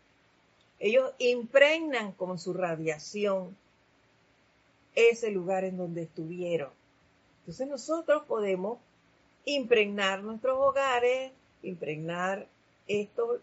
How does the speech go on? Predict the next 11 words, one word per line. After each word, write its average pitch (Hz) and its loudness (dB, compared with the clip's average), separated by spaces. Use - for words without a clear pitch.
eh, 185 -2
los 190 -4
sitios 220 0
donde 254 2
vamos 247 -2
con 311 -2
amor, 220 -4
con 220 0
confort, 220 0
con 202 -4
belleza, 196 2